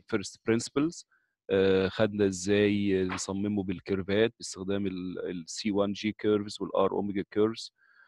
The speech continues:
وخدنا ازاي بعد كده ان احنا نعمل detailing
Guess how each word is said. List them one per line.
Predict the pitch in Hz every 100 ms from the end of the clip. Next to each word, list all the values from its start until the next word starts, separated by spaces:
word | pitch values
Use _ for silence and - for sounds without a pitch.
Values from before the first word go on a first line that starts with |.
| _ _ -
وخدنا | 98 98 95 - 85 - 123 123 117
ازاي | 98 117
بعد | 113 104
كده | - 120
ان | 117
احنا | 113
نعمل | 117 117 110 104
detailing | 98 127 120 90